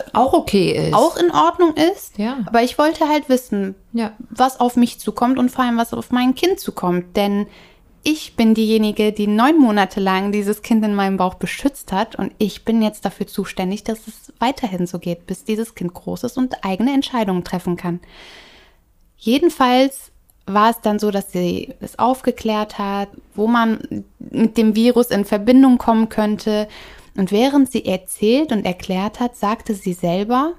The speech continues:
Speaker 2: oder merkte sie selber, dass sie sich widerspricht, denn sie sagte, „Ja gut, dieses Kind hat ja keine älteren Geschwister, die zum Beispiel in der Kita sind.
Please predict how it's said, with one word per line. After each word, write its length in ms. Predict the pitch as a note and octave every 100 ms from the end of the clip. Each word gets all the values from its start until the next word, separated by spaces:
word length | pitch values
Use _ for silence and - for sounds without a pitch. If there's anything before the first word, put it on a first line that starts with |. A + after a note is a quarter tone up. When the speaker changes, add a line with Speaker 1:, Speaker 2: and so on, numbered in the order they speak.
| -
Speaker 2:
oder 160 | F#3+ F#3
merkte 320 | G#3+ C4+ G3
sie 140 | F3
selber, 260 | F3+ F3+ F#3+
dass 160 | F#3 -
sie 80 |
sich 240 | F3 F3 -
widerspricht, 640 | F3+ E3+ - - G#3 A3
denn 120 | G3 F3+
sie 100 | F3+
sagte, 400 | F#3 F#3+ F#3+ F#3 - - - -
„Ja 80 | G3+
gut, 300 | G3+ A#3 -
dieses 260 | G3+ G3 -
Kind 300 | - G#3+ -
hat 120 | -
ja 80 | G3+
keine 420 | - G3 G3 G3+
älteren 400 | G3 G3 G#3+ F#3+
Geschwister, 480 | F3+ - G3 - G3
die 120 | F#3
zum 180 | - F3
Beispiel 280 | F3+ F3+ G#3
in 60 |
der 80 | A3
Kita 420 | A3 B3 A#3+ F3+
sind. 440 | E3 - D#3 D#3